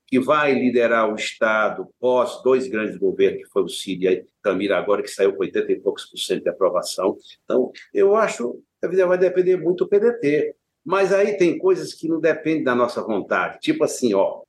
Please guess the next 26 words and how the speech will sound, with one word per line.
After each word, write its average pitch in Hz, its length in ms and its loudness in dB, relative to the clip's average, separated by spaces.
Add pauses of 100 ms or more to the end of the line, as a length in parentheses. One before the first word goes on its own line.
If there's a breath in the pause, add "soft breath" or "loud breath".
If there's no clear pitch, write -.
vai 151 240 2
ter 170 140 2
eleição 180 640 2
daqui 175 240 0
um 269 100 2
ano 226 260 4
em 151 40 4
Fortaleza, 92 720 0
praticamente, 87 800 -4
né? 143 240 0 (200)
Como 294 280 2
que 165 80 2
esses - 260 -8
partidos 120 400 -2
vão 120 140 2
estar? - 440 -2 (120)
O 117 60 -16
P 175 140 -2
T 254 160 0
não 302 140 -2
vai 175 220 2
apoiar, 110 600 0 (200)
ah, 90 520 -6
o - 40 -16
candidato, 98 580 -2
dificilmente. 127 580 -4